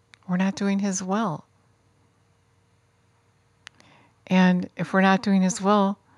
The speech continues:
then we're not happy. We don't have peace, joy, and contentment. Because if we're not doing his will, then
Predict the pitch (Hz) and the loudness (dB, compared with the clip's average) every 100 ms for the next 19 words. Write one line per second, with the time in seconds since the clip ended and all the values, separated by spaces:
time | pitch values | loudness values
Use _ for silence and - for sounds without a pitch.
0 | _ _ _ _ _ - 180 185 - 180 | _ _ _ _ _ -2 0 0 -2 -2
1 | 190 196 - _ _ - - 202 - - | 0 0 -2 _ _ -14 -10 -10 -10 -6
2 | 160 151 160 165 185 - - 208 190 - | -4 -2 -4 -2 -4 -8 -10 -6 -6 -6
3 | - - 185 180 - - - 175 196 - | -8 -6 -4 -4 -6 -12 -8 -6 -6 -6
4 | 156 147 _ - - - - - 190 - | -8 -8 _ -20 -20 -20 -20 -10 -6 0
5 | 175 175 175 - - _ _ - - 185 | 2 2 0 -2 -6 _ _ -8 0 2
6 | 175 185 180 175 180 180 180 170 165 185 | 2 -2 -2 -2 -4 -4 -4 -4 -6 -12
7 | _ _ _ _ _ _ _ _ - 175 | _ _ _ _ _ _ _ _ 0 0
8 | 170 175 | 0 -4